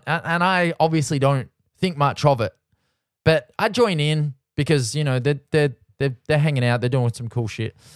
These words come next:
So I, like, I join in, and, um, they start showing me a couple of things, and I'm like, "This is kind of interesting, I guess." They, s-, they, I think they show me, like, a,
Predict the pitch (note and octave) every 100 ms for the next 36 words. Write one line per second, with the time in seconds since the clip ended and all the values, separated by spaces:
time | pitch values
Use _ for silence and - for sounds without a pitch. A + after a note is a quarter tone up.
0 | - - D#3 D#3+ D#3 C3+ C#3+ E3+ D#3+ C#3+
1 | C3 C3 - - _ _ _ - C#3+ C#3+
2 | D3+ D3+ D3 D3 - _ - G3+ G3+ C#4
3 | C4+ C4 B3 A3+ G#3 E3 E3 C3 A#2 F3
4 | G#3 G3+ F#3+ - - _ _ - - D4
5 | - _ - - A3+ C4 A#3 D#3+ D3 C3+
6 | - B2+ A2+ F#2 A2 F#3 - F3 - -
7 | D3+ D#3 G#3+ G3 E3+ - D#3+ D3+ C3+ C3
8 | C#3 A#2+ A2